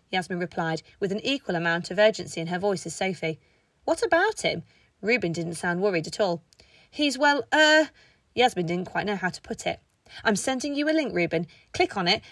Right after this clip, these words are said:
and you'll be able to see for yourself," Sophie said. Sophie zoned out to forward the link to send to Reuben, which would allow him to project himself into shadow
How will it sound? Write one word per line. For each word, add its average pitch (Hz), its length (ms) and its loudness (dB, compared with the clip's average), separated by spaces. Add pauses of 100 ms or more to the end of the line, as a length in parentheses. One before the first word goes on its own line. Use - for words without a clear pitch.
(100)
and 214 80 0
you'll 226 100 2
be 233 100 4
able 240 200 2
to - 100 -8
see 247 220 -4
for - 100 -6
yourself," 175 640 2
Sophie - 320 -4
said. 160 320 0 (760)
Sophie 220 380 -4
zoned 320 300 -2
out 214 240 2
to - 100 -10
forward 208 300 2
the 233 80 2
link 247 300 -2
to 175 100 -6
send 175 240 -4
to 202 100 -6
Reuben, 190 400 0 (220)
which - 200 -2
would 220 100 2
allow 233 260 6
him 269 180 -4
to - 140 -10
project - 420 -2
himself 175 380 -2
into 196 180 -2
shadow 214 460 2